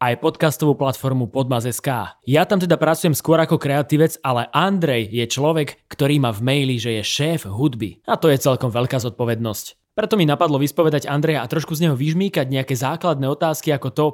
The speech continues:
prečo rap nie je v rádiovom éteri, aj keď ja ho milujem, ako vyzerá testovanie pesničiek, či sa môže aj neznámy interpret dostať do najpočúvanejšieho rádia, čo sú atribúty hitu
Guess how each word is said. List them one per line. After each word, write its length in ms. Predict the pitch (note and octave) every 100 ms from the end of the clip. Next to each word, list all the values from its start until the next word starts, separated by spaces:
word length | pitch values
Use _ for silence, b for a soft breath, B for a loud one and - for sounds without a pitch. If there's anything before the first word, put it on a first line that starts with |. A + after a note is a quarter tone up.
| -
prečo 400 | D#3 E3+ F3 D#3
rap 320 | E3 - - -
nie 320 | B2+ C3+ B2+
je 0 |
v 80 | B2
rádiovom 560 | C#3+ D3 D3+ D3 C3+ D3
éteri, 480 | E3 D3+ C3+ D#3 - _
aj 160 | B2+ B2
keď 100 | A#2+
ja 60 | A2
ho 80 | A2
milujem, 400 | C3+ A#2+ A2 C#3+ - -
ako 240 | D#3+ F3 E3+
vyzerá 320 | F3 F#3 B2+ -
testovanie 560 | D#3 D#3 - E3 E3 D#3
pesničiek, 640 | D3+ - D3+ - D3+ C#3 -
či 160 | - -
sa 80 | E3+
môže 400 | C3+ D3 F#3+ F3+
aj 160 | B2+
neznámy 480 | A#2+ C3+ D#3+ D3+ B2
interpret 560 | C#3+ E3 - B2+ G#2 G2+
dostať 400 | D#3+ - D3+ B2
do 80 |
najpočúvanejšieho 800 | A#2+ D3+ D3 - D3 C#3+ C#3+ D#3
rádia, 560 | A2 B2+ C#3 C#3 C#3 B2 b -
čo 160 | A#3
sú 160 | A3+ G#3
atribúty 640 | - D3 D#3+ D#3 D#3+ D3
hitu 400 | A2+ D3+ E3+ E3